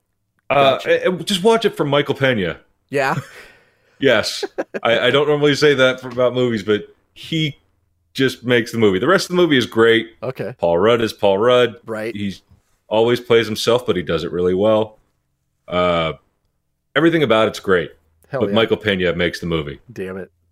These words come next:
Speaker 2: That's
Speaker 1: Yeah,
Speaker 2: gonna be
Speaker 1: you
Speaker 2: fun.
Speaker 1: ha-, go see it.
Speaker 2: We
Speaker 1: So
Speaker 2: do.
Speaker 1: the trailer
Speaker 2: I mean,
Speaker 1: came out for the second, and it looks good.
Speaker 2: Yeah. I mean,
Speaker 1: It just, it
Speaker 2: like,
Speaker 1: makes me happy.
Speaker 2: good. Good to hear. 'Cause, yeah, I've, I watched it, and I just, I, it looks like a movie with stuff,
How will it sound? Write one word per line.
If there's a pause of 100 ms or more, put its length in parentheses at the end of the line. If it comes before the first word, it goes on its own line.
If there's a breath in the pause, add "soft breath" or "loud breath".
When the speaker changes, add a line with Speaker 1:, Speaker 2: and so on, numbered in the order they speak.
(420)
Speaker 2:
That's
Speaker 1:
Yeah,
Speaker 2:
gonna
be
Speaker 1:
you
Speaker 2:
fun.
Speaker 1:
ha-, (100)
go
see
it.
Speaker 2:
We
Speaker 1:
So
Speaker 2:
do.
Speaker 1:
the
trailer
Speaker 2:
I
mean,
Speaker 1:
came
out
for
the
second, (100)
and
it
looks
good. (200)
Speaker 2:
Yeah. (1800)
I
mean,
Speaker 1:
It
just,
it
Speaker 2:
like,
Speaker 1:
makes
me
happy. (180)
Speaker 2:
good. (500)
Good
to
hear.
'Cause,
yeah,
I've,
I
watched
it,
and
I
just,
I, (600 soft breath)
it
looks
like
a
movie
with
stuff,